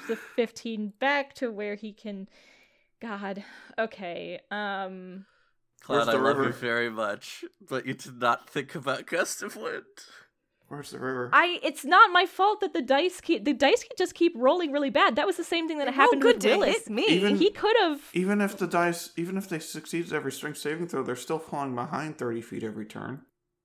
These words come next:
Speaker 1: I know. I know. So that's good. It's a really useful spell. Okay,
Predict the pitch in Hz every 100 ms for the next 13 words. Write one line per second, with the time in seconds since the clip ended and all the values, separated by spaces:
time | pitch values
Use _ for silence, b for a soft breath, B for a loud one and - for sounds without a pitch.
0 | _ - 247 254 427 240 196 202 _ _
1 | _ _ 208 240 320 220 208 _ - 294
2 | 277 277 311 - 466 466 269 262 269 262
3 | 269 302 302 381 269 208 b b b -
4 | 262 381 -